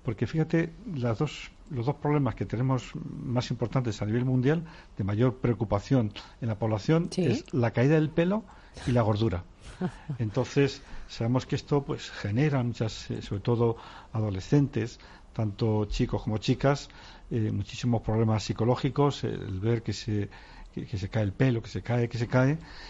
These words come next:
Speaker 1: y, y, bueno, pues que sepan que hay nutrientes también que podemos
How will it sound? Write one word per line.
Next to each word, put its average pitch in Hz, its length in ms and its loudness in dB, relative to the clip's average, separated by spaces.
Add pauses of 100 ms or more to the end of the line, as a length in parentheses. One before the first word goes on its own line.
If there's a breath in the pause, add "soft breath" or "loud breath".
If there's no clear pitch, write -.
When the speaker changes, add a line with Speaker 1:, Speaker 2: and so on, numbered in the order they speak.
(220 loud breath)
Speaker 1:
y, 104 580 0
y, 104 40 -6
bueno, 113 200 -2
pues - 160 -10
que - 100 -6
sepan 110 320 -2
que 117 140 -4
hay 120 140 -4
nutrientes 131 680 0
también 139 400 2
que 120 140 -2
podemos 117 680 2